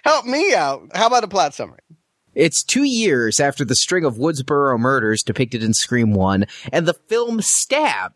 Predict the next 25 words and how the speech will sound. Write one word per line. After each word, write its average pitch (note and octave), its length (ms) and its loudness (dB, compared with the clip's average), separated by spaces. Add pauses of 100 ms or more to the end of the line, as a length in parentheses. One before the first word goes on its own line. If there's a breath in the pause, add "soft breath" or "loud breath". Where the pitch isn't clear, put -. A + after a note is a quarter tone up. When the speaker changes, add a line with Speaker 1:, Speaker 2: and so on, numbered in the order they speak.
Speaker 2:
is C3 180 -4
coming B2+ 280 0
out G2+ 100 0
in A2+ 60 -2
theaters, G2+ 460 -2
which D3 200 -2
is C#3 120 0
a D#3 100 0
horror A3 380 0
film G3+ 340 -2
based F#3 380 -2
on D3+ 320 -2
Gale G#3 360 0
Weathers' F#3 440 0
book D#3+ 480 -2
telling A3 400 0
of C#3 100 -2
the C#3+ 120 2
events C3 360 0
we C3 100 2
saw A#2+ 240 2
in A2+ 100 2
the A2 60 -2
first A#2 300 0
Scream, A2 460 2